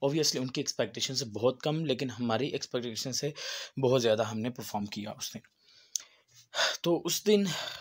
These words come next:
मैंने अपनी लाइफ में चंद एक सबक सीख लिए और, uh, I try my best कि मैं भी नेक्स्ट टाइम ऐसा ही फॉलो करूँगा,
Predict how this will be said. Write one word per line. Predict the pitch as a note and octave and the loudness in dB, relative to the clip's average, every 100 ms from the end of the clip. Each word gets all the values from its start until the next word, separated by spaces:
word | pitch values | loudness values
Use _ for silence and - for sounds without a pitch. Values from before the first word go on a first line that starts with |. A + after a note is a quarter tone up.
| - | -2
मैंने | D#3 E3 D3+ | 0 0 0
अपनी | - D3 | -2 4
लाइफ | C3 B2+ - | 6 6 2
में | C3+ | -2
चंद | C3 A#2+ | -2 -2
एक | A#2 - | -2 -2
सबक | - A#2 A2+ | -2 0 0
सीख | - - A2+ - | 2 0 -2 -4
लिए | G#2+ A2 | -4 -2
और, | G#2+ G#2+ - - - - - - | -2 -4 -8 -16 -16 -16 -12 -6
uh, | A#2+ A#2+ | -2 2
I | C#3+ - | 2 2
try | D#3+ D#3 | 2 2
my | C#3 B2 | 2 2
best | C3 C#3 - - - - | 4 4 4 2 -2 -4
कि | |
मैं | A#2+ B2+ | 0 0
भी | B2+ C3 | 2 0
नेक्स्ट | A#2+ A#2+ A#2+ - | 0 -2 -2 -4
टाइम | A2 G#2+ G2+ _ _ _ _ - | -4 -6 -8 _ _ _ _ -2
ऐसा | B2+ B2 C3+ | 2 2 2
ही | C3+ | 0
फॉलो | C3 A2+ A2 | -2 0 0
करूँगा, | A2+ A2 A2 A2 A2+ | 0 -2 -2 -4 -6